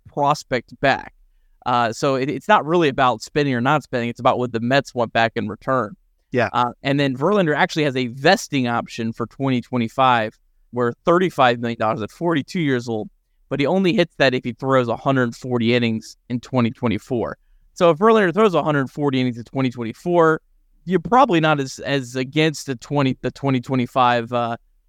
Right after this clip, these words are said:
Speaker 1: you know, it probably is, it, it works in tandem of being good or terrible, you know?
Speaker 2: And for what it's worth, I think the Reds fan base would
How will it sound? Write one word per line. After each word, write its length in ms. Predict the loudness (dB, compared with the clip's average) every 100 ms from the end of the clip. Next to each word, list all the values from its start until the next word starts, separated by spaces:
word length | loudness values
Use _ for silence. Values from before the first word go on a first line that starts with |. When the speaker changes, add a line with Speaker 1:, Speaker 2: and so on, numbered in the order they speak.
| _
Speaker 1:
you 140 | -6 -4
know, 80 |
it 140 | -2 2
probably 240 | 4 4
is, 120 | 0 -4
it, 380 | -6 -4 -6 -8
it 100 | -16 -2
works 320 | -2 -2 -6
in 140 | -6
tandem 420 | -2 0 2 0
of 220 | -2 -4 -2
being 440 | -2 -2 -4 -6 _ _ _ _ _ _
good 200 | -2 0
or 100 | 0
terrible, 540 | -2 -2 -2 -4 -10 -16 -8
you 100 | -6
know? 240 | -6 -10 _ _ _ -2
Speaker 2:
And 80 | 0
for 80 |
what 140 | 2 0
it's 120 | 0
worth, 240 | -2 0
I 120 | 0 0
think 180 | 0
the 80 | -2
Reds 260 | 0 0 -2
fan 260 | -2 0
base 300 | 0 -2 -4
would 320 | -2 -2 -4